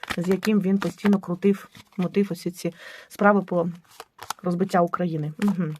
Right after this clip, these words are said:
З цією особою, ще раз. А стосунки були, е, виключно па-, е, нічого якби зайвого, тільки бізнес. Ось так. Виключно тому, що так треба було. Тому маски були одягнені, да, при спілкуванні.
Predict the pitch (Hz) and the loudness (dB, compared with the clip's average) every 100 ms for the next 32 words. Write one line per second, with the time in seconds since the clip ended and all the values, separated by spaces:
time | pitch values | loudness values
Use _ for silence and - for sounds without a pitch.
0 | _ - 196 247 226 - 175 170 170 - | _ -2 0 2 0 0 -2 -2 -2 0
1 | 175 180 - - - - 202 233 220 277 | 0 -2 -10 -16 -2 0 6 4 6 2
2 | 285 196 220 247 269 - - 196 180 - | 4 2 2 2 0 -4 0 2 2 0
3 | 180 262 254 262 - 240 247 240 - 208 | 0 0 0 -4 0 2 2 0 4 6
4 | 220 - 175 175 170 175 190 226 262 240 | 6 0 -2 0 0 2 2 2 6 6
5 | 220 214 190 202 240 277 220 185 190 185 | 6 4 2 4 4 6 4 2 0 -2
6 | 208 - 196 175 143 151 - - - - | -4 2 2 2 -2 -4 -6 -16 -20 -6
7 | 175 170 175 220 294 - 220 214 233 311 | -2 0 2 2 2 -2 0 2 2 0
8 | 220 208 190 185 175 180 208 277 214 226 | 2 2 2 -2 0 0 0 4 4 4
9 | - 185 180 175 175 165 160 175 175 175 | 0 -2 0 2 2 2 0 -2 -2 -4
10 | 175 180 170 160 | -6 -4 -4 -6